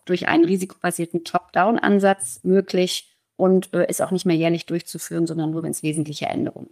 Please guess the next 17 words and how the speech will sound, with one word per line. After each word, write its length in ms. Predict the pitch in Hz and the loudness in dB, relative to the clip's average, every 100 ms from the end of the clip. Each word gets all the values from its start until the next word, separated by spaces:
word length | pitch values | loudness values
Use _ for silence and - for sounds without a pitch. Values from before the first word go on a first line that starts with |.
| - | -20
gibt, 260 | _ _ - | _ _ 2
ja. 240 | 170 233 247 _ - - - _ _ - | 4 4 0 _ -20 -20 -20 _ _ -2
Ob 160 | - | 2
das 180 | 196 185 | 2 2
jetzt 220 | 196 - | 0 0
für 80 | 180 | 0
die 80 | 170 | 0
berichtspflichtigen 800 | 170 247 - - 190 190 180 180 | 4 2 2 -4 -4 -4 -2 -2
Unternehmen 420 | 170 165 202 220 | 0 2 4 4
am 140 | 170 - | 4 4
Ende 420 | - 262 - - - _ | 6 6 4 0 -4 _
wirklich 360 | 180 226 202 208 | 2 2 2 4
eine 140 | 175 | 4
Erleichterung 680 | 165 165 - - - - 160 | 6 6 4 2 0 2 2
ist, 360 | - 190 - - | 2 0 0 0
das, 380 | 180 - - - | 0 0 -6 0
äh, 320 | 202 196 196 | 4 4 2